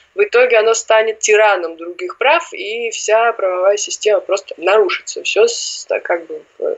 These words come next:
э, сведётся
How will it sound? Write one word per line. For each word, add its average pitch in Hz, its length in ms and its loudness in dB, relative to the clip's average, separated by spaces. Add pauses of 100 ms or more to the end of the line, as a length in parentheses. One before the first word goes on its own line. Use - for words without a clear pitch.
(1120)
э, 139 760 -2
сведётся 208 880 2